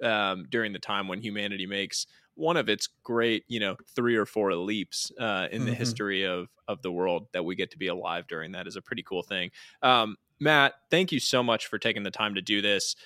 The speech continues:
Speaker 1: Uh, everyone, seriously, everyone should, uh, go online or go to your local bookstore and buy this book. It, I read it over the weekend prior to having this conversation with you and was completely immersed in it. Uh,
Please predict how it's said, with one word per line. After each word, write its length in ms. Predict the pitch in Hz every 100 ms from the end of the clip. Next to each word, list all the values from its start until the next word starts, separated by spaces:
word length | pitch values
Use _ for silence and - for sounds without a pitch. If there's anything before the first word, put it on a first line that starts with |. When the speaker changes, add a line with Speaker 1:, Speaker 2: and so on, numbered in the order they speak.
| - -
Speaker 1:
Uh, 380 | 117 107 95 - _ _ -
everyone, 720 | 151 165 131 107 101 117 120
seriously, 600 | - 139 127 - 110 101 -
everyone 640 | 117 110 101 92 90 110 - - -
should, 560 | - 127 120 101 101 -
uh, 240 | 120 104 95
go 180 | 117 120
online 600 | 117 110 107 104 104 98
or 140 | - 107
go 200 | 101 101
to 80 | 95
your 140 | 98
local 280 | 101 101 98
bookstore 520 | 92 95 - 90 87
and 180 | 85 104
buy 160 | 95
this 180 | 98 92
book. 300 | - 95 104 -
It, 280 | 117 98 -
I 100 | 110
read 200 | 113 123
it 100 | 117
over 180 | 104 98
the 80 |
weekend 380 | 98 104 104 95
prior 300 | - 98 104
to 80 | 98
having 200 | 107 101
this 120 | 98
conversation 560 | - 95 92 98 98 104
with 140 | 90
you 240 | 92 90 90
and 160 | 107 98
was 160 | 90
completely 680 | - 113 - 156 156 127 110
immersed 420 | 95 92 90 -
in 120 | 120 120
it. 180 | 135 -
Uh, 280 | 113 98